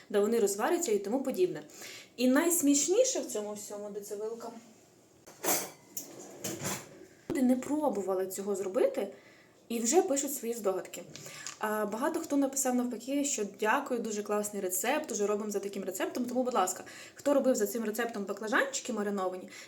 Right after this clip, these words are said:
напишіть в коментарі, скільки часу ви їх варили. От, я варила п'ятнадцять хвилин, ціленькі завжди варю, і виходять дуже класні. І ніяка каша з них не виходить, бачите?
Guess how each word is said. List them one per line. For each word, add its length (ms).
напишіть 340
в 40
коментарі, 640
скільки 340
часу 300
ви 80
їх 160
варили. 340
От, 180
я 100
варила 260
п'ятнадцять 400
хвилин, 320
ціленькі 380
завжди 320
варю, 260
і 120
виходять 380
дуже 220
класні. 440
І 60
ніяка 300
каша 300
з 80
них 200
не 120
виходить, 500
бачите? 360